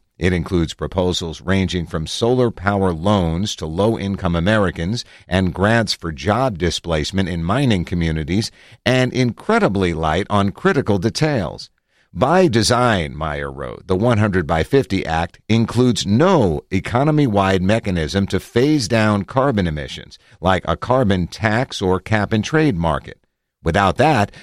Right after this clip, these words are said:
the bill is more a statement of principles than a real plan for decarbonization." Its signatories so far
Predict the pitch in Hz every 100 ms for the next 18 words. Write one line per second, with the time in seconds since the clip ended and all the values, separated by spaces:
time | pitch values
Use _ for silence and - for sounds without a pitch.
0 | - - 110 143 147 135 98 110 139 131
1 | 110 - - - 151 120 101 87 - 202
2 | - 85 69 62 95 95 90 104 92 -
3 | - 131 117 85 82 80 69 104 - 92
4 | 85 87 92 127 131 110 82 - _ _
5 | _ _ - 120 113 - 170 180 147 95
6 | 82 78 76 95 80 - 78 76